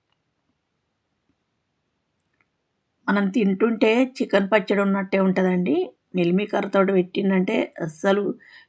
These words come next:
పిల్లలకు పెట్టిందంటే చికెనే అంటారు, అంత బాగుంటది. చూడండి, అట్లా బ్రౌన్ కలర్ వచ్చేదాకా వీటిని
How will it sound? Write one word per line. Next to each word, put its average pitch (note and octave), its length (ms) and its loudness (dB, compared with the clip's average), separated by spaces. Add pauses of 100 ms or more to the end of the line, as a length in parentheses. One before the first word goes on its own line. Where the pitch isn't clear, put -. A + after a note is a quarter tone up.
పిల్లలకు G3+ 360 6
పెట్టిందంటే G3 580 4
చికెనే F3+ 420 2
అంటారు, F#3 440 2
అంత F#3 320 0
బాగుంటది. F#3 680 4 (1700)
చూడండి, G3 420 2
అట్లా G#3 300 2
బ్రౌన్ F3+ 360 4
కలర్ G3 220 4
వచ్చేదాకా F#3 420 0
వీటిని F3+ 340 0